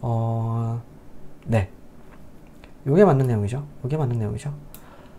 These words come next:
과제 목표 성향이 이만큼인데 내 목표보다 높아. 그럼 뭐 어떻게 되는 거야? 내 노력이 부족했기 때문에 지금 저게 안 됐다라고 생각하는 거예요. 요 내용은. 그죠?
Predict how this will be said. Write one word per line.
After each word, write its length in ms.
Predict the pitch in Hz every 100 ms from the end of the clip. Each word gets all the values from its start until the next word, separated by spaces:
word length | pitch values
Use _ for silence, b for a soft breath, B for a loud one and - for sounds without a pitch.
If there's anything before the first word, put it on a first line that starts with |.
| B
과제 1040 | - 160 - 254 247 240 233 214 143 - - - -
목표 500 | 156 156 - 220 214
성향이 640 | 208 208 202 202 180 127 -
이만큼인데 640 | 202 269 - 180 156 175 123
내 140 | 170
목표보다 380 | 147 170 185 151
높아. 600 | 127 - - 127 113 113 b b b -
그럼 140 | 156
뭐 100 | 120
어떻게 180 | - 185
되는 140 | 151
거야? 140 | 104 B B B B
내 340 | 139 151 226 226
노력이 640 | 147 147 190 202 196 165 - - - - - - - -
부족했기 600 | 151 147 240 - - -
때문에 400 | 208 202 185 151
지금 500 | - 143 156 139 107 - - -
저게 260 | - 139 175
안 300 | 147 120 131
됐다라고 440 | 220 - 175 120
생각하는 920 | 117 147 160 165 180 180 123 120 131
거예요. 420 | 127 156 131 107 -
요 140 | 139
내용은. 400 | 151 117 110 101 135 b b b b -
그죠? 260 | - 113